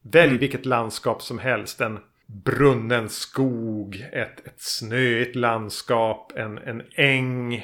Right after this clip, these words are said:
Speaker 1: ett, ett sädesfält, eh, berg. Allt, det blir snyggt i allt.
Speaker 2: Mm.
Speaker 1: Och det handlar om människor som sluter upp tillsammans.
Speaker 2: Mm. Precis.
Speaker 1: Så,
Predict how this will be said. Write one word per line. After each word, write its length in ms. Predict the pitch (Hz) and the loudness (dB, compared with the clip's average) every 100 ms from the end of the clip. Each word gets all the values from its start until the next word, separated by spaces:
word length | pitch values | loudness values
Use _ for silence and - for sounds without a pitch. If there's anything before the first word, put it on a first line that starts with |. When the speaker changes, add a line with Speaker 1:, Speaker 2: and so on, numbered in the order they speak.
| - - | -12 -10
Speaker 1:
ett, 200 | 110 - | -10 -8
ett 180 | 117 | -12
sädesfält, 1400 | - - 123 123 117 117 - - 139 135 123 120 - _ - | -6 2 4 4 2 -2 -6 -2 2 4 2 -4 -12 _ -12
eh, 80 | 131 - - - 104 - | -10 -10 -16 -16 -18 0
berg. 600 | 123 143 131 127 127 131 - _ | 6 6 6 0 -2 -4 -8 _
Allt, 380 | 151 175 110 - | 6 8 6 -2
det 60 | 131 | -2
blir 100 | 151 | -2
snyggt 380 | - 175 - | 0 -2 -2
i 80 | - | 0
allt. 200 | 147 135 | 4 4
Speaker 2:
Mm. 200 | 143 123 131 _ - | 2 -2 -6 _ -6
Speaker 1:
Och 140 | 131 - | -2 0
det 60 | |
handlar 360 | 131 143 127 139 | 4 4 6 2
om 160 | 131 | 2
människor 560 | 131 131 120 139 131 107 | 0 0 0 -2 -2 -4
som 220 | - 117 | -6 -6
sluter 520 | - - 123 117 117 | -6 -6 -4 -2 0
upp 200 | 120 123 | -2 -2
tillsammans. 920 | - 117 139 127 110 98 131 120 110 - - - _ - | -10 -2 0 0 -2 -6 -6 -6 -6 -14 -20 -20 _ -20
Speaker 2:
Mm. 80 | 233 | -16
Precis. 560 | - 135 - - - - | -4 -4 -4 -8 -14 -8
Speaker 1:
Så, 300 | - 131 | 4 6